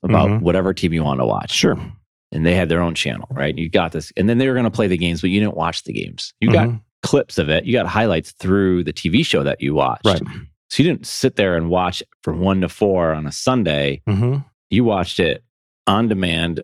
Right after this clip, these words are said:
Speaker 1: whenever you wanted to. And I guess at some point you'd have to watch it because the game's gonna take place and it's gonna be old news really
Speaker 2: Yeah, you're gonna
Speaker 1: fast.
Speaker 2: find, yeah.
Speaker 1: But if it was, like, maybe before when you got the clips, like, would you choose that over not getting any of that content and actually all you get is the actual game?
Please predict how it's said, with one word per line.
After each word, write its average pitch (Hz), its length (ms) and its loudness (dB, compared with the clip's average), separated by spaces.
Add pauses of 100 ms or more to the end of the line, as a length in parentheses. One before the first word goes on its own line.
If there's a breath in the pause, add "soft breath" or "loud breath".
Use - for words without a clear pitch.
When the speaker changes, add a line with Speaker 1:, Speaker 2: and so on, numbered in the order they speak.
(100)
Speaker 1:
whenever 90 340 0
you 78 160 0
wanted 87 400 0
to. 80 200 2
And 120 80 0
I 147 60 0
guess 147 220 0
at 95 100 -4
some 95 160 0
point 98 160 -4
you'd 90 80 0
have 90 100 -2
to 87 100 0
watch 85 280 0
it 87 80 -4
because 82 280 -6
the 82 80 -8
game's 85 280 0
gonna 80 140 -2
take 80 200 -2
place 87 280 0
and 85 60 -8
it's - 60 -12
gonna 87 140 -6
be 82 120 0
old 80 160 2
news 80 240 0
really 82 160 2
Speaker 2:
Yeah, 85 40 4
you're 87 180 4
gonna 113 100 2
Speaker 1:
fast. 90 120 -2
Speaker 2:
find, 104 160 0
yeah. 95 140 0 (560 loud breath)
Speaker 1:
But 110 100 4
if 104 100 -2
it 113 120 0
was, 92 120 0
like, 80 240 0 (380)
maybe 92 220 2
before 85 400 0
when 82 80 -2
you 80 60 -4
got 80 160 -2
the - 80 -6
clips, - 340 -2 (100)
like, 87 200 -4 (160)
would 85 100 -2
you 82 80 2
choose 107 300 0
that 107 340 0
over 120 460 2
not 95 280 -2
getting 87 240 0
any 147 180 2
of 117 60 0
that 90 200 -2
content 87 480 -2
and 78 120 -4
actually 90 540 0
all 92 100 2
you 85 160 0
get 80 140 0
is 69 140 -6
the 67 100 -2
actual 69 460 -2 (720)
game? 57 360 -4